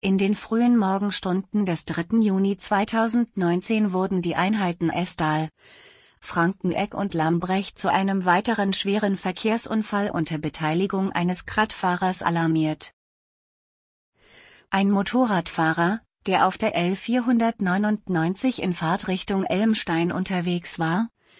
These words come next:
verlor kurz vor der Abzweigung nach Estal die Kontrolle über sein Quad und prallte gegen eine Sandsteinmauer. Er zog sich schwere Kopfverletzungen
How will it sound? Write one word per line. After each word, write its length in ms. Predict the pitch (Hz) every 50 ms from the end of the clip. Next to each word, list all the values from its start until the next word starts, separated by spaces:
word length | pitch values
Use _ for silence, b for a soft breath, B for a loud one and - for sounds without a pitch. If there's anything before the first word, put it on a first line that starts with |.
| b b b b b b b
verlor 420 | - - 208 202 214 226 226 226
kurz 360 | - - 202 202 202 - -
vor 200 | - - 247 233
der 180 | 233 220 180 -
Abzweigung 680 | 208 - _ - - - 202 190 190 190 208 196 208 196
nach 240 | 180 180 196 - -
Estal 460 | 214 220 - - - 175 170 180 180
die 120 | 185 170
Kontrolle 540 | - 190 175 165 - - 170 175 196 214 220
über 240 | - - 175 175 165
sein 220 | 170 165 160 160
Quad 340 | - - 170 170 196 - -
und 160 | 175 165 -
prallte 480 | - - 185 180 214 226 - 233 226 202
gegen 320 | - 196 185 190 190 190
eine 260 | - 202 208 208 214
Sandsteinmauer. 1000 | 196 196 185 208 214 - - - 175 160 160 160 160 160 160 160 160 160 160 165 - _ _ _ _ _ _ -
Er 160 | - 190 185 -
zog 260 | - 233 226 - -
sich 260 | - 226 214 - -
schwere 380 | - 190 190 190 196 196 196 -
Kopfverletzungen 1200 | - 208 220 - - - - 202 175 165 160 160 - - - 170 165 160 165 156 160 156 160